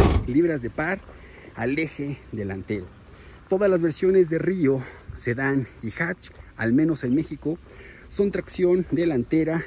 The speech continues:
pero lo más interesante y que le sigo aplaudiendo a Kia, dependiendo tus necesidades y gustos también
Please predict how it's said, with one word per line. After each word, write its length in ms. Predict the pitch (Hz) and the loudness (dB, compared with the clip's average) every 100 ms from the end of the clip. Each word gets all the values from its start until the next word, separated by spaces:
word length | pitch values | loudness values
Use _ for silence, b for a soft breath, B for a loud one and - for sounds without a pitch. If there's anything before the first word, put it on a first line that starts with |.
| - | -4
pero 140 | 254 254 | -2 2
lo 100 | 208 | 2
más 220 | 220 - | 0 -2
interesante 720 | 190 170 165 196 185 202 196 - | -2 -2 -2 -2 -2 0 -2 -2
y 80 | 185 | -4
que 120 | 160 | 2
le 80 | 175 | 2
sigo 240 | 156 214 196 | 2 2 2
aplaudiendo 540 | 180 156 156 185 180 | 2 2 4 2 2
a 40 | |
Kia, 360 | 143 170 180 113 - - B B B - | -2 -2 -2 -2 -2 -2 B B B 4
dependiendo 460 | 170 196 220 214 | 4 2 2 2
tus 180 | 214 214 | 0 0
necesidades 920 | 190 185 175 170 190 160 120 - - B B B B | 0 0 -2 2 2 2 -2 -6 -10 B B B B
y 80 | 117 | -10
gustos 540 | 131 208 - - 196 - | -4 -4 -4 -6 -8 -8
también 400 | - 104 190 | -6 -2 -2